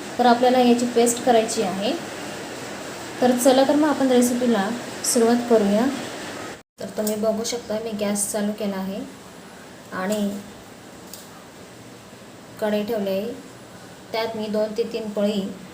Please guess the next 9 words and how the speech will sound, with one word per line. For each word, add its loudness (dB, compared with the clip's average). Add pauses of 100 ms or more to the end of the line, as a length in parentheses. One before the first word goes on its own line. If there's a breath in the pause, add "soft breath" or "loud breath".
(200)
ऑइल 0
घातलं -4
आहे. -4 (1500)
तर -10
त्यात 0
आपण -2
सर्वप्रथम -4
टाकूया -2 (680)
जिरं. 0